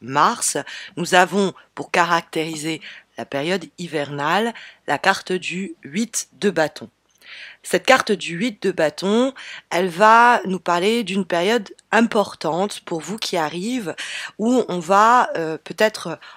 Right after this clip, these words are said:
rencontrer quelques obstacles qui nous ralentissent, mais on doit encore et encore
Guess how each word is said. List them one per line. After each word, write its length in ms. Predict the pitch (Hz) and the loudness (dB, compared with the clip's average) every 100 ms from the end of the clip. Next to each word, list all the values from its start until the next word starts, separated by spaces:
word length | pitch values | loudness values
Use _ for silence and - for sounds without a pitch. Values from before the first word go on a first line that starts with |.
| - | -4
rencontrer 500 | 165 165 170 - 233 | -2 -2 -4 -4 -2
quelques 380 | 185 160 165 165 | -2 -4 -6 -6
obstacles 420 | 170 - 202 202 | -6 0 2 2
qui 140 | - 160 | -6 -8
nous 120 | 156 | -6
ralentissent, 800 | 160 151 147 147 - 247 262 - 156 - - - | -4 -4 -4 -6 -8 -8 -4 -2 -2 -4 -14 -8
mais 520 | - 185 214 247 254 - | -2 4 6 6 4 0
on 140 | 190 | -2
doit 540 | 185 175 208 233 247 - - _ - - | -4 -2 0 2 2 -2 -10 _ -12 -2
encore 520 | 214 202 240 240 220 | -2 0 0 2 0
et 100 | 202 | -2
encore 600 | 208 175 - 196 220 247 | -2 -2 -2 -2 -2 -4